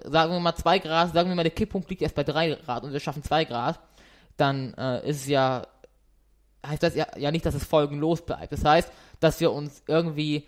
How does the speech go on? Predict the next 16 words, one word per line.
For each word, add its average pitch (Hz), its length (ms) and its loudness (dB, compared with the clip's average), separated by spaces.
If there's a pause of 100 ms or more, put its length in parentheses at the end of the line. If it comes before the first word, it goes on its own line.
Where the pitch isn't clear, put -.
(140)
und 165 140 -2
vor 170 120 6
allem 160 360 4 (240)
der 135 80 2
Zeitpunkt, 175 720 0 (600)
es - 80 -10
muss, 180 200 -2
wir 175 100 -2
müssen 196 180 0
es 190 60 -8
ja 208 80 4
nicht 185 140 0
schaffen, 196 220 -2
es 156 120 -2
bis - 140 0
zweitausendhundert, 175 760 0